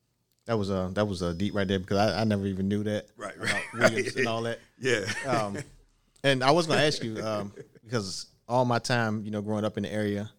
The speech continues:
Speaker 1: and, you know, I'm, I'm from Lake Edward side, Newtown Road side.
Speaker 2: Right, right, right.
Speaker 1: Um, so I didn't grow up out Bayside Arms, but I was gonna ask you what and where is Shady Rest, but you kinda, you know, touched on that a little bit.
Speaker 2: Yeah, Shady Rest is Harley Davidson, <laughs> right, right there with
Speaker 1: Yeah,
Speaker 2: Harley
Speaker 1: okay.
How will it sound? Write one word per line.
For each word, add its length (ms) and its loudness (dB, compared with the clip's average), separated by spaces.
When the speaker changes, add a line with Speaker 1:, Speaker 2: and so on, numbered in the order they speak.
Speaker 1:
and, 200 -4
you 80 -4
know, 260 -4
I'm, 120 -2
I'm 120 -2
from 100 -10
Lake 180 -4
Edward 220 -2
side, 360 -2
Newtown 360 -4
Road 220 -2
side. 340 -6
Speaker 2:
Right, 180 -14
right, 100 -16
right. 720 -14
Speaker 1:
Um, 120 -4
so 100 2
I 40 4
didn't 140 0
grow 120 2
up 80 -2
out 120 -2
Bayside 300 -2
Arms, 160 -2
but 100 -2
I 40 4
was 100 0
gonna 140 0
ask 180 -2
you 100 -4
what 360 0
and 220 0
where 180 6
is 220 2
Shady 240 0
Rest, 340 2
but 120 -8
you 80 -10
kinda, 280 0
you 80 -6
know, 100 0
touched 280 0
on 80 -2
that 140 -2
a 20 -6
little 180 -4
bit. 260 -6
Speaker 2:
Yeah, 160 -12
Shady 260 -4
Rest 300 -4
is 100 -12
Harley 280 -4
Davidson, 460 -10
<laughs> 200 -18
right, 140 -4
right 220 -6
there 120 -6
with 100 -2
Speaker 1:
Yeah, 160 2
Speaker 2:
Harley 60 -8
Speaker 1:
okay. 160 -4